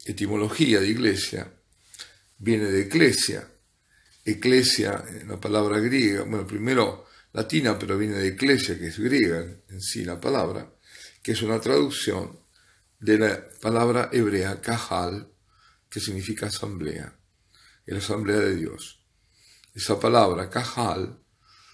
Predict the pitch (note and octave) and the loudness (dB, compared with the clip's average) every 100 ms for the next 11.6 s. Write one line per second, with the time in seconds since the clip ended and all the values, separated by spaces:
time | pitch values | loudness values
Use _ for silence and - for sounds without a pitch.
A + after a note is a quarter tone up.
0 | _ _ _ _ - G2+ F#2 F#2 F#2+ G2+ | _ _ _ _ -4 0 0 0 -2 0
1 | - - F2+ D#2 F#2+ A#2+ A#2+ D#2 F2+ - | -2 -2 -2 -2 -4 -4 -2 -2 -2 -6
2 | - _ _ _ _ _ _ F2 F2 G#2 | -12 _ _ _ _ _ _ -6 0 0
3 | - F#2 D#2+ D#2+ B1 - - - - _ | 0 -4 -4 -6 -10 -14 -14 -18 -20 _
4 | _ _ _ _ - - C#3+ B2 A2 F2 | _ _ _ _ -6 -2 2 2 4 2
5 | F2+ A#2 - _ _ _ _ _ _ _ | 0 -8 -12 _ _ _ _ _ _ _
6 | _ _ _ _ _ _ F#2+ F#2+ - D#2+ | _ _ _ _ _ _ 0 0 0 -6
7 | A1 - - - _ _ _ _ _ - | -6 -8 -10 -16 _ _ _ _ _ -20
8 | - - A2+ A#2 E2+ D#2 - - _ _ | -8 0 4 4 2 -6 -12 -14 _ _
9 | _ _ G2 F2+ G2+ A#2 A2+ G#2 D#3+ D#3 | _ _ -8 -2 2 2 2 2 2 2
10 | - E2+ - G2+ G2+ - F2 E2+ G2 B2+ | -2 -2 -2 -6 -8 -10 -8 -8 -4 -4
11 | G2+ D#2+ D#2 - - | -4 -8 -8 -10 -14